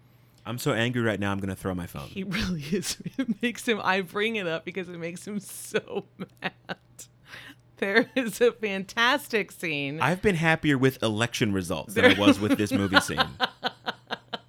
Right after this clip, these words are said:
Speaker 2: Uh, there is a claymation scene, and, uh, it involves fucking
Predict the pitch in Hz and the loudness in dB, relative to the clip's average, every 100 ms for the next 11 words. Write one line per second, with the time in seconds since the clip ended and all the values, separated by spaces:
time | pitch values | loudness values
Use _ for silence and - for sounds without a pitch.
0 | - - - - _ - 320 320 285 247 | -16 -16 -20 -20 _ -14 -12 -12 -12 -14
1 | - - 190 185 180 180 175 170 - - | -10 -2 2 4 4 2 0 -2 -6 -16
2 | - 165 170 175 180 185 - 196 185 151 | -20 -8 -4 -2 -2 -6 -8 -6 -4 -4
3 | 127 - - - 90 92 - 165 - - | -6 -10 -12 -12 -12 -12 -14 -16 -20 -20
4 | - _ - 156 151 151 151 151 143 - | -20 _ -6 -2 0 0 0 -4 -8 -10
5 | 151 151 147 147 - 165 165 160 165 165 | -6 -4 -4 -6 -8 -8 -8 -6 -2 -2
6 | 165 170 185 - - - - 196 196 196 | -2 -6 -12 -16 -18 -18 -8 -8 -6 -8
7 | 190 196 196 | -8 -8 -10